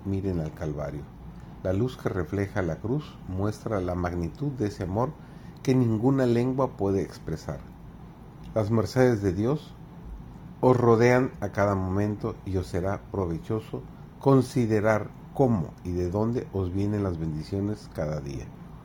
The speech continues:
Permitid que las preciosas bendiciones de Dios despierten gratitud en vosotros. No podéis enumerar las bendiciones de Dios, la constante bondad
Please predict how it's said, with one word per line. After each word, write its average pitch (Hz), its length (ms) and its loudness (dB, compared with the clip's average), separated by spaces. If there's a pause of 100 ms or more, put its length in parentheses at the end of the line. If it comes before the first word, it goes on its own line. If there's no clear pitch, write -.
(440)
Permitid 123 480 6 (360)
que 107 100 0
las 101 180 0
preciosas 113 540 -2
bendiciones 101 520 0
de 110 140 0
Dios 82 300 -2
despierten 85 680 -4
gratitud 85 560 -4 (140)
en 98 100 -2
vosotros. - 580 -8 (880)
No 135 200 6
podéis 139 560 6
enumerar 101 480 2
las 110 160 2
bendiciones 90 580 -2
de 80 80 -2
Dios, 76 400 -4 (580)
la 104 180 0
constante 104 560 0
bondad 90 440 2